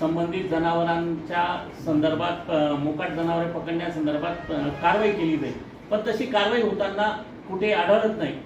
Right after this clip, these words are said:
आणि त्या पद्धतीने फक्त आपली जी प्रसिद्धी पत्रक आहे ती कुठेतरी वल्गना म्हणून दिसत आहे. ही वल्गना आपण करणं बंद करावं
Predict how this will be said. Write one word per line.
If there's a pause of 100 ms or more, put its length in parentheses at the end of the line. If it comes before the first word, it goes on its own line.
(260)
आणि
त्या
पद्धतीने
फक्त
आपली
जी
प्रसिद्धी
पत्रक
आहे
ती
कुठेतरी
वल्गना
म्हणून (480)
दिसत
आहे. (380)
ही
वल्गना (400)
आपण
करणं
बंद
करावं